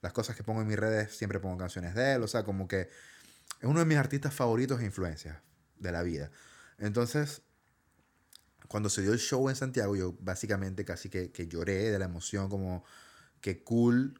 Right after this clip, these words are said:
que este pana viene, o sea, qué arrecho". Y, este, mm,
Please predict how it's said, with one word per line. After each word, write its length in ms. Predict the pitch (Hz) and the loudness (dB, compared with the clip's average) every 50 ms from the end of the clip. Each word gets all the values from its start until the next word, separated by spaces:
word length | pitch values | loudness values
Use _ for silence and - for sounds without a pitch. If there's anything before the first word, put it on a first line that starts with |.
| _ - | _ -4
que 100 | - 104 | -4 -4
este 200 | - - - 110 | -4 -2 -6 -4
pana 240 | - 107 101 101 98 | -2 0 0 2 2
viene, 380 | 104 113 117 120 117 117 117 | 0 2 2 2 2 2 0
o 40 | 110 | 0
sea, 200 | - - 110 95 | 0 0 -2 -2
qué 120 | - - 92 | 0 0 0
arrecho". 640 | 95 98 113 120 113 104 - - 131 139 143 - _ - - - - - - - - _ _ _ _ _ _ _ _ _ _ _ _ - | 2 4 6 6 6 6 4 2 0 0 0 -6 _ -20 -20 -20 -20 -20 -20 -20 -20 _ _ _ _ _ _ _ _ _ _ _ _ 2
Y, 460 | 123 131 139 143 156 160 160 - _ - | 4 4 6 6 4 2 2 -2 _ 0
este, 800 | 107 113 110 110 104 - - - 117 110 104 104 101 101 98 95 | 4 4 4 4 2 -2 -6 0 2 4 6 6 6 4 4 2
mm, 380 | 95 95 92 92 92 90 90 | 0 -2 -4 -4 -6 -8 -10